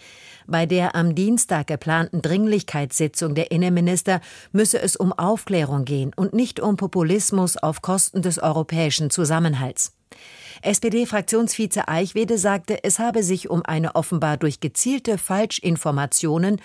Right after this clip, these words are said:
gesteuerte Bewegung gehandelt. Diesem perfiden Geschäft von Schleusern müsse Europa entgegentreten.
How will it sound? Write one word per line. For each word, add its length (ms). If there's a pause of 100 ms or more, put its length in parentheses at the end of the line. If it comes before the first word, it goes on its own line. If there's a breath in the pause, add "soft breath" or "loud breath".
(180 loud breath)
gesteuerte 640
Bewegung 480
gehandelt. 520 (520 loud breath)
Diesem 360
perfiden 460
Geschäft 480
von 220
Schleusern 560
müsse 320
Europa 480
entgegentreten. 920